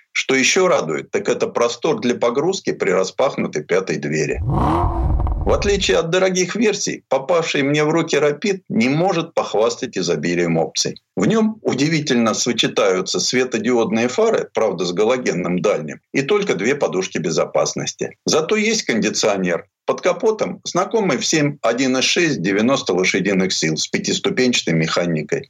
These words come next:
Кстати, избирательность механизма переключения передач оставляет желать лучшего. Кроме того, ступенька между второй и третьей немного увеличена. Ну а в остальном автомобиль, признаться, порадовал в меру жёсткой подвеской,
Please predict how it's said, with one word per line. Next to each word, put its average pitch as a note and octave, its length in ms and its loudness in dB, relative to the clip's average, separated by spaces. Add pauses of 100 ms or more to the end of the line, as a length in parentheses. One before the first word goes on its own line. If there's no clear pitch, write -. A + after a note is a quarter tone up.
(120)
Кстати, G#2+ 500 0
избирательность A2 840 0
механизма G#2 640 0
переключения G#2+ 640 2
передач G#2+ 540 0 (160)
оставляет G#2 580 2
желать F#2 400 0
лучшего. C#2+ 520 -2 (220)
Кроме G3+ 260 0
того, A3 440 2
ступенька E3 640 0
между A#2+ 320 2
второй C3+ 440 2
и - 20 -6
третьей G3 600 -2
немного A2 500 2
увеличена. D#2+ 800 -2 (100)
Ну G3 180 4
а G3+ 40 2
в G3 40 2
остальном F#3+ 720 0
автомобиль, F3 720 0
признаться, G#2 480 0
порадовал G#2 640 2
в F2+ 100 -4
меру B2 320 2
жёсткой F2 360 0
подвеской, C#3 760 0